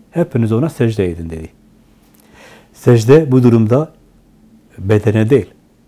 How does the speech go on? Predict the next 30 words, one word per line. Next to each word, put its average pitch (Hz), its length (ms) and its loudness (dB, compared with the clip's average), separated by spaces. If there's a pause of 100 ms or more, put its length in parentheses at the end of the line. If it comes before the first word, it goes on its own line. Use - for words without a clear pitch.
(380)
o 92 120 -8
çamur 120 340 0
tarafına 110 540 -4
değil, 143 200 0 (760)
çamur 120 240 0
tarafına 123 460 -2
değil 185 240 0
ki 101 240 -10 (300)
melekler 117 380 2
herhangi 117 380 0
bir 113 80 -2
tarafta 110 440 -4
durup 110 160 -4
secde 104 420 -4
etsin. 147 300 -8 (320)
Nereyeydi? 120 560 0 (180)
Neyeydi? 123 500 0 (480)
Allah'ın 110 540 -2
nefettiği 131 500 -4
ruha. 107 300 -10 (340)
"Ona 117 260 0
ruhumdan 113 460 -2
nefettiğimde 135 640 -2 (200)
hepiniz 113 520 -8
ona 92 180 -10
secde 98 380 -8
edin." 92 260 -10
dedi. 123 220 -8 (840)
Bu 135 140 4
durumda 113 420 -2